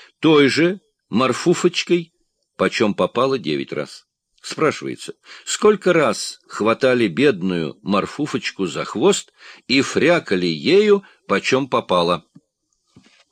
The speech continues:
Двести девяносто шесть. Когда слюник видит, что кто-то нашел пусик, он сразу начинает умирать от зависти. В четверг Мряка в присутствии слюника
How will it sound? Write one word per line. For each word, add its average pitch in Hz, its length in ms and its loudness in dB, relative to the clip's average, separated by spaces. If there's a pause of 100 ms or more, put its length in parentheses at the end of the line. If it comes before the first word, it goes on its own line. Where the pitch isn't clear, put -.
(720)
Двести 135 420 0
девяносто 110 460 -2
шесть. - 460 -4 (1040)
Когда 123 340 0
слюник 170 560 2
видит, 156 340 0
что - 260 -2
кто-то 160 360 -2
нашел 127 440 0
пусик, - 600 -4 (600)
он 135 180 0
сразу 160 400 0
начинает 156 560 -2
умирать 143 400 0
от 131 80 0
зависти. 95 600 -2 (920)
В - 120 -20
четверг 120 640 -2
Мряка 92 560 -2
в - 100 -10
присутствии 87 800 -6
слюника 120 720 -4